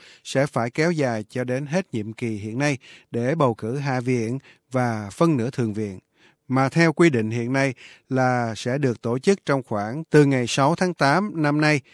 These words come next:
cho đến mười bốn tháng Giêng năm sau, hai ngàn mười bảy. Chính vì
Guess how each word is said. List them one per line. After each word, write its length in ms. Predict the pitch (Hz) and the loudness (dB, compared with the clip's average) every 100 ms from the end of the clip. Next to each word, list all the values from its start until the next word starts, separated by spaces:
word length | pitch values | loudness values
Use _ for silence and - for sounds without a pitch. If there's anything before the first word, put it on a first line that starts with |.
| - _ | -20 _
cho 180 | - 143 | -2 0
đến 400 | 135 135 147 202 165 | 2 2 2 -2 -4
mười 400 | 123 120 113 104 | -4 -2 -4 -2
bốn 380 | 120 143 202 | 0 2 2
tháng 240 | 185 180 151 | -2 -4 0
Giêng 260 | 147 156 135 _ _ - | 2 2 0 _ _ -6
năm 200 | 135 131 | -4 2
sau, 220 | 147 127 | 2 2
hai 220 | 110 131 | -2 -6
ngàn 160 | 117 98 | -6 -10
mười 120 | 95 | -10
bảy. 240 | 92 101 - _ _ _ _ - - - | -12 -12 -18 _ _ _ _ -20 -20 0
Chính 180 | 226 254 | 4 6
vì 240 | 175 139 | 6 4